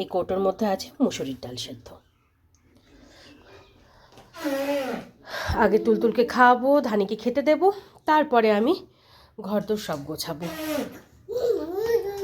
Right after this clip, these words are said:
দাও, দাও, চলো মাম্মা।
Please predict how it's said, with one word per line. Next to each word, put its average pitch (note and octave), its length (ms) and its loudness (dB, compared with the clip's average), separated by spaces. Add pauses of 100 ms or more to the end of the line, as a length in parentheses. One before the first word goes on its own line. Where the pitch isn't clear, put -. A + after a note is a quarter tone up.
(580)
দাও, D#4+ 140 -2 (560)
দাও, F3 120 -4 (300)
চলো A3+ 160 2 (1500)
মাম্মা। G#3 260 6